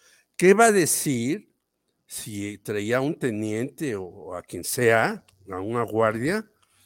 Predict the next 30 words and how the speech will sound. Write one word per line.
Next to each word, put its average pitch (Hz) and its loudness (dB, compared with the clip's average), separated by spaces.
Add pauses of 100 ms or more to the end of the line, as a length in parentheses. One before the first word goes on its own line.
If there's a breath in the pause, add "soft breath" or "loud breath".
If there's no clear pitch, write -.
(380 soft breath)
tanto 107 -2
el 113 -2
ejército 147 0
o 107 2
la 95 -4
Guardia 127 -4
Nacional 107 -6
o 110 -4
quien 95 -4
sea? - -8 (680 loud breath)
¿Qué 226 8
va 302 6
a 269 12
decir 185 2
el 147 -4
Instituto 143 -10
Nacional 120 -6
Electoral 127 -4 (440)
si - -2
el 147 -4
tipo 247 -4
está 185 0
diciendo 180 -4 (340)
prácticamente, 147 -4
"Yo 131 0
maté 160 -2
a 135 -2
uno 143 -4
de 120 -8
los 104 -14